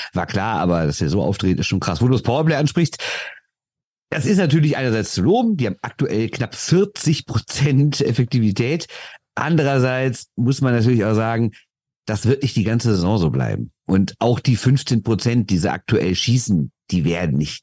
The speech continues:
äh, das wird nicht die ganze Saison so bleiben. Deswegen bin ich schon ein bisschen skeptisch, wenn man sich auch andere Zahlen anguckt. Ah, Großchancenverhältnis ist negativ, Expected Goals ist eigentlich sogar negativ. Also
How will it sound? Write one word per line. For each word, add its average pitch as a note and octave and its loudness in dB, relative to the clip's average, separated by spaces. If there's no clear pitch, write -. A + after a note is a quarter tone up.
äh, F#2 0
das - -2
wird G2 -2
nicht - -4
die D#2 -2
ganze D#2 -2
Saison C2+ -2
so C#2 -2
bleiben. D2+ -4
Deswegen B2 2
bin D3 2
ich E3 -2
schon D3 2
ein D3 4
bisschen C#3 2
skeptisch, D#3 -4
wenn B2 2
man A#2+ 0
sich A#2 0
auch G#2+ 0
andere C#3 2
Zahlen C3+ -2
anguckt. C3 -2
Ah, A#2 0
Großchancenverhältnis A2+ 2
ist G#2 -2
negativ, A2 2
Expected - -4
Goals C3 2
ist - -4
eigentlich G#2+ 0
sogar A2 0
negativ. A2 2
Also A2+ 0